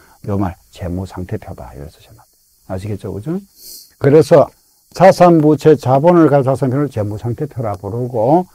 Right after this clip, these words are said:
수입, 비용, 이익을 가진 자산표를 손익계산서에 한다. 그럼 재무상태표 어떤 건지 잠깐 구경하고 갈게요. 우리가 약식으로 이렇게 많이 합니다.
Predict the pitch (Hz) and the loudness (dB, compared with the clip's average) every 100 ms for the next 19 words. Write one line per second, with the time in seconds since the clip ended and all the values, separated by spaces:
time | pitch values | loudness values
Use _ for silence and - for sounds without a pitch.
0 | _ _ - - 202 185 160 - 151 147 | _ _ -20 0 6 8 6 4 4 6
1 | 139 147 135 120 127 139 123 151 151 143 | 4 4 2 0 -2 -2 -4 -4 -2 -4
2 | 127 127 131 123 90 101 95 95 - - | -2 -2 -2 -6 -8 -6 -8 -10 -12 -16
3 | - 165 143 131 123 139 160 151 139 175 | -6 -4 -2 -4 -4 -6 -6 -6 -4 0
4 | 165 156 147 - 131 113 139 - 131 139 | 2 2 -2 -6 -12 -4 -4 0 0 0
5 | 107 101 123 110 135 175 - _ - - | -2 -2 -2 0 0 -2 -6 _ -20 -20
6 | - - - - - - _ _ _ _ | -18 -18 -18 -20 -20 -20 _ _ _ _
7 | _ _ _ _ _ _ _ _ _ _ | _ _ _ _ _ _ _ _ _ _
8 | _ _ _ _ _ _ _ _ _ _ | _ _ _ _ _ _ _ _ _ _
9 | _ _ _ _ _ _ _ _ _ _ | _ _ _ _ _ _ _ _ _ _
10 | 160 180 160 151 190 - 262 208 147 180 | -2 2 4 4 2 2 4 4 4 2
11 | 208 135 110 110 104 95 120 | -2 -2 -2 -4 -4 -6 -8